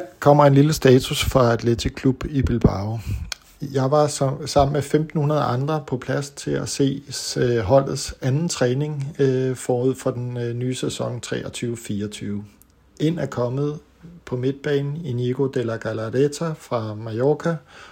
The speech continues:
og en ny angriber, som hedder Javier Marton fra Real Sociedads B-hold. Ud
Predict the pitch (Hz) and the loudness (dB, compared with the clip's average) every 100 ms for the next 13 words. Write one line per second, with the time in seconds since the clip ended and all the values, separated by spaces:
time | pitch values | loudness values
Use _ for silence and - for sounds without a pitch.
0 | - 147 151 151 151 151 123 127 139 139 | -8 -2 0 0 0 0 -2 -4 -2 -2
1 | 135 135 127 - 143 123 139 127 - 123 | -2 -6 -8 -6 -4 -2 -2 -2 -4 -2
2 | 127 123 120 - 127 127 - 120 120 113 | -2 -2 -6 -4 -6 -6 -8 -6 -6 -4
3 | 123 - 120 117 - - - - 101 92 | -8 -6 -6 -6 -8 -12 -12 -10 -10 -12
4 | - _ _ - - - - - - 147 | -16 _ _ -20 -20 -20 -20 -12 0 2
5 | - | 2